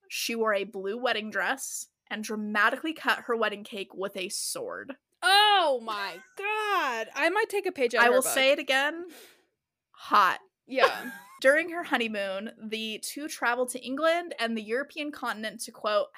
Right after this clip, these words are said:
Speaker 1: "have dinners" with King Edward the seventh, Kaiser Wilhelm the second of Germany, um,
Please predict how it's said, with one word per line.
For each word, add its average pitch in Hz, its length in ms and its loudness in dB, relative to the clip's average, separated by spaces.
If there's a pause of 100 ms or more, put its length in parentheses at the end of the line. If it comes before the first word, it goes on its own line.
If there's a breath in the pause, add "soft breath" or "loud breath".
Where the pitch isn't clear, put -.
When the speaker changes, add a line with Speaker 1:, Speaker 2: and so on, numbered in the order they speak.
(100)
Speaker 1:
"have 403 300 -4
dinners" 214 600 -4 (420 soft breath)
with 233 240 0 (160)
King 339 260 -6 (120)
Edward 294 480 0 (320)
the 254 600 -6
seventh, 214 440 -4 (580 soft breath)
Kaiser 262 480 2
Wilhelm 302 600 -2
the 349 80 -10
second 311 320 -6
of 349 100 -10
Germany, 226 540 -8 (480 loud breath)
um, 226 720 0